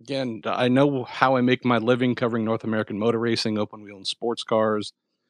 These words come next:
I am a little protection minded in terms of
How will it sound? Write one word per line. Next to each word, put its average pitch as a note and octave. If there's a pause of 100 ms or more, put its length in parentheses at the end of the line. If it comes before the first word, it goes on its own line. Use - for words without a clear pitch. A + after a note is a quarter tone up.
(180)
I A2
am G#2+
a A2
little A2
protection A#2
minded A#2
in A2
terms A#2
of A2+